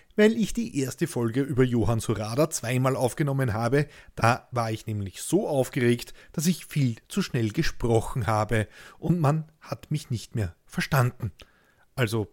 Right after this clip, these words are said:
schlimmer als jetzt. Also doch irgendwie eine Nullnummer.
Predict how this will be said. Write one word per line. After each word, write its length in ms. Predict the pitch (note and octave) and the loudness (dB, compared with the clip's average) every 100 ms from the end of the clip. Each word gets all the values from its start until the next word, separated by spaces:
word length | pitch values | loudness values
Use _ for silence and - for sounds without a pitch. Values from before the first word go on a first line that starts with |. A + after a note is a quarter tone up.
| _ - | _ -12
schlimmer 500 | - C#3 A#2+ G#2 G#2+ | 2 6 6 4 0
als 160 | G2+ A2+ | -4 2
jetzt. 400 | A2+ - - - _ _ - - - - - _ _ _ | 2 2 -8 -12 _ _ -20 -20 -20 -20 -20 _ _ _
Also 540 | - D3 D#3 D#3 D3 - | 0 2 6 4 2 4
doch 300 | C3+ D3 - | 6 6 2
irgendwie 560 | - C3 C3 A2+ A2+ - | 2 2 2 0 -2 -2
eine 180 | C3 C#3 | -2 2
Nullnummer. 580 | C#3+ C3 B2 A2+ G2+ | 4 6 4 2 -2